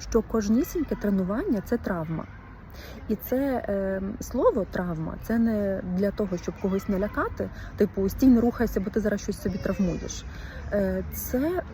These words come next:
природній процес, який відбувається постійно із нашим тілом. Е, такі травми під час кожного тренування, незважаючи, чи це перше тренування, чи це вже енне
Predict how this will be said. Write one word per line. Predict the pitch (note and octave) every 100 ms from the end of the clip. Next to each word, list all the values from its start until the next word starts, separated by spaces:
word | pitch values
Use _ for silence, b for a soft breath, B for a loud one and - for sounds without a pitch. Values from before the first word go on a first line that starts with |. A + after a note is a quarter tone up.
| - -
природній | B3 A3+ A#3+ D#4 D#4 D#4 D#4 -
процес, | - A3+ - G3+ G3 - - - G3
який | - C#4+
відбувається | A#3 F#3 F#3 A3 A#3+ - F#3
постійно | - G#3 - A3 B3+ B3
із | F#3+ G3
нашим | F#3+ F#3+ F#3+
тілом. | - - - - - - B B B B B B - - - - G3+
Е, | G3 F#3+ F#3+ G3+ - - - - - - - - - - - - - - -
такі | - D#4+ D#4+ -
травми | - A#3+ G#4+ A4 F#3+ -
під | G3
час | A3+ G#3+
кожного | A#3+ A3+ A3
тренування, | G#3 A3 G#3 F#3+ F3
незважаючи, | F#3 G#3 A#3 A3+ F#3 E3 -
чи | F3+
це | A3 F4+
перше | - F#3 -
тренування, | E3 F3+ E3+ D#3+ D#3+ E3 F3
чи | -
це | - - A#3 B3 A#3
вже | F#3+ F#3+ A3+ A3 G3+ F#3+ - -
енне | A3 A3 G3 F3